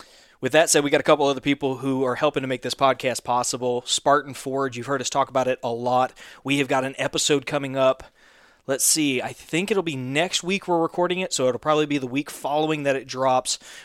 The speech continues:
with Bill Thompson with some exciting announcements, some cool stuff coming down the pipe that you're really gonna like.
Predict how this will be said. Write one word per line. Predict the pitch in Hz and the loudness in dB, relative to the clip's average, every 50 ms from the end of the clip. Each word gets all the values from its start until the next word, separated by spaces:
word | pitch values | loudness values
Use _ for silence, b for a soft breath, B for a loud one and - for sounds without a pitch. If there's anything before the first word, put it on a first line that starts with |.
| B B | B B
with | 127 127 117 117 | -6 -4 0 2
Bill | 139 139 143 | 2 2 2
Thompson | - - 135 135 135 127 - - 127 123 | 0 0 0 0 0 0 -2 -4 -4 -2
with | 120 - | -4 -4
some | - 120 117 | -4 -6 -6
exciting | 107 - - - 135 135 151 151 160 151 147 | -4 0 0 0 2 2 0 0 0 -2 -2
announcements, | 139 131 123 127 127 113 - - 123 120 113 - | -4 -2 -2 -2 -2 -4 -6 -6 -8 -6 -4 -4
some | - - - 120 113 | -2 0 -2 -2 -2
cool | - - - 156 156 160 | -4 -2 -2 0 0 0
stuff | - - 147 135 - | 0 0 0 -2 -2
coming | - 139 131 131 123 | -2 -6 -4 -4 -2
down | 131 127 123 120 | -2 -2 -2 -4
the | - | -4
pipe | - 127 120 107 | -4 -4 -4 -4
that | - 117 - - | -6 -10 -8 -6
you're | 147 139 123 113 110 113 123 139 | -6 -6 -6 -8 -14 -18 -16 -12
really | 160 185 185 170 - - 180 156 143 | -8 -6 -6 -4 -2 0 0 0 0
gonna | 131 139 127 120 113 | 0 -2 -2 -2 -4
like. | 110 117 117 113 113 - - | -4 -4 -6 -6 -6 -10 -14